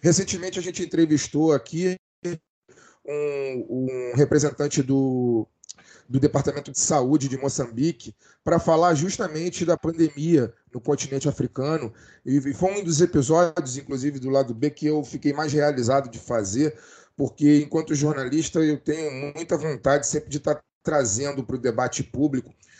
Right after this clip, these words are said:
as informações que normalmente a mídia empresarial não traz. E a gente trouxe a visão da pandemia de um, uma pessoa que vive na África e que tá lá combatendo o coronavírus, combatendo a covid em Moçambique. E, e aí eu queria que você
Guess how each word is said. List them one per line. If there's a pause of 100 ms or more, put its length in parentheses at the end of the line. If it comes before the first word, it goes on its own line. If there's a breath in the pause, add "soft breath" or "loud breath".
as
informações
que
normalmente
a
mídia
empresarial
não
traz. (260 loud breath)
E
a
gente
trouxe
a
visão
da
pandemia
de
um,
uma
pessoa
que
vive
na
África
e
que
tá
lá (240 loud breath)
combatendo (240)
o
coronavírus,
combatendo
a
covid (380 soft breath)
em
Moçambique. (380 loud breath)
E,
e
aí
eu
queria
que
você